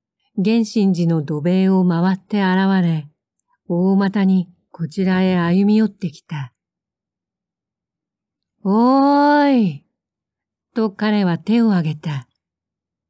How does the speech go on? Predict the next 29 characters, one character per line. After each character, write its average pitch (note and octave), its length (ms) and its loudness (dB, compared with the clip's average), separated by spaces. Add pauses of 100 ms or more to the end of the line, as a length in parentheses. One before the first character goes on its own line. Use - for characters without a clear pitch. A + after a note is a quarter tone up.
(1500)
向 F3 200 -2
こ G3+ 240 -2
う G3+ 60 0
の G#3 140 0
若 G3 300 -2
侍 A3+ 480 0
は E3+ 100 0
立 E3+ 300 -6
ち - 0 -
止 F#3+ 100 2
ま F#3 180 2
り、 D#3 240 -4 (560)
こ E3 200 -8
ち G3 160 -6
ら G3+ 200 0
を G3+ 60 0
見 G#3 160 2
る G3+ 140 0
と、 F3 280 -4 (440)
く F#3+ 120 -2
る A3+ 240 0
っ - 180 -20
と G#3 120 -2
羽 F3 220 -2
織 F#3 260 2
を F3+ 80 2
脱 F3+ 160 2
い E3+ 80 0
だ。 C#3+ 300 -8